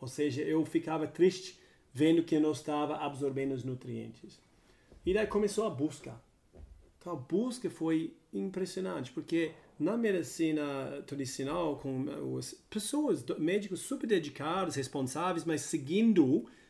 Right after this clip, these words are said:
a paradigma, tudo era ok. Eu fiz, a, como eu digo,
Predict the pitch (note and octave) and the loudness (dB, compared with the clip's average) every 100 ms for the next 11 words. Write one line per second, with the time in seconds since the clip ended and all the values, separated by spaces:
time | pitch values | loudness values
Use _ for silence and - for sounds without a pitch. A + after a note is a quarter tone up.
0 | _ - C3+ C#3 C#3 C3 A#2+ A#2 A#2 F3+ | _ -10 -8 -4 -2 0 -2 -6 -6 -6
1 | - - - - - - - _ - F#3 | -10 -16 -16 -16 -20 -20 -20 _ 0 2
2 | F3+ F3+ F3 C#3 B2+ - _ _ _ _ | 2 0 -4 -8 -8 -16 _ _ _ _
3 | _ _ _ _ _ _ _ - C3+ - | _ _ _ _ _ _ _ -8 -8 -4
4 | C#3+ C3 A#2 A#2 A2+ A2+ A#2+ C3 C3 B2 | -4 -2 -4 -4 -4 -6 -6 -6 -8 -10
5 | - C#3+ C3 A#2+ A#2+ A2+ A2+ | -6 -4 -4 -4 -6 -6 -6